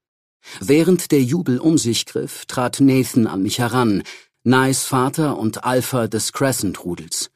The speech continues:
"Komm", sagte er. Sein Blick heftete sich auf John,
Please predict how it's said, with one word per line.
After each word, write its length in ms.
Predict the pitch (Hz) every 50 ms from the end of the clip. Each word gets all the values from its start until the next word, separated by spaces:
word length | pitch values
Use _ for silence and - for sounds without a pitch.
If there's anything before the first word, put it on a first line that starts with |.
| _ _ _ _ _ _ _ _ _ _ _ -
"Komm", 340 | - - 190 151 104 - - _ _ _ _ _ _ _ _ _ _
sagte 400 | - - 117 95 90 - - -
er. 240 | - - - - - _ _ _ _ _ _ _ _ _ _ _ _ -
Sein 240 | - - 123 120 110
Blick 300 | 101 113 127 - - -
heftete 400 | 131 127 110 - - 110 - 107
sich 220 | 101 107 101 95 -
auf 100 | - - -
John, 340 | 139 135 127 127 117 107